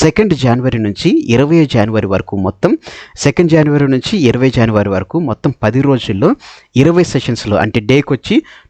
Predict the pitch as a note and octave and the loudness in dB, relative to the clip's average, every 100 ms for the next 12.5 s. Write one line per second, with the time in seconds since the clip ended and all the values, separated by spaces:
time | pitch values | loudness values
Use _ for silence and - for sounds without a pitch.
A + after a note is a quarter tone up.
0 | _ F3+ F#3 D#3 - C3 B2+ A#2 A#2 A2+ | _ 0 2 0 0 -2 0 -2 -2 -2
1 | B2 - G#2+ G#2+ A2 - G#2+ A#2 A2 G2 | -2 -2 -4 -4 -6 -4 -4 -2 -2 -2
2 | G#2+ G#2+ G#2 G#2 G#2 G2 G#2 G#2 - - | -2 -2 -2 -2 -4 -4 -4 0 -2 -2
3 | - - _ D#3+ - F3+ F3 D3+ B2+ - | -14 -20 _ -2 0 -2 0 -2 -2 0
4 | C#3 A2 B2+ C#3 G#2 A2 A2+ A#2 - A2 | 0 2 0 0 0 0 0 -2 -4 -6
5 | A2+ F#2+ G#2 A2 - A#2 A2+ - B3 - | -2 0 0 0 -2 -2 -2 0 -2 -6
6 | - - - D#3+ F#3+ F#3 E3 C3+ A2+ C#3+ | -20 -20 -2 0 2 0 0 -2 -2 -2
7 | F#3 - D3 D3 C#3+ B2 B2 D#3 - A#2 | -2 -2 0 2 0 -4 -6 -8 -6 -6
8 | A#2 B2 A#2 G#2+ - G2+ A2 - G#2 G2+ | -2 -4 -2 -2 -2 -2 -4 -2 -4 -2
9 | G2+ G2+ G#3 - - - _ C3 C#3+ C#3+ | -4 0 -2 -4 -20 -20 _ 0 0 0
10 | C3 C3 A#2+ A#2+ A2 G#2 A#2 A2 A2 G#2 | -4 -2 0 0 -2 -2 -2 0 0 -2
11 | G#2 G2 A2 C#3+ - - C3 A#2 C#4+ - | -2 -2 -2 -2 -4 -2 0 0 -2 -6
12 | - _ C3+ - E3+ | -20 _ 2 2 2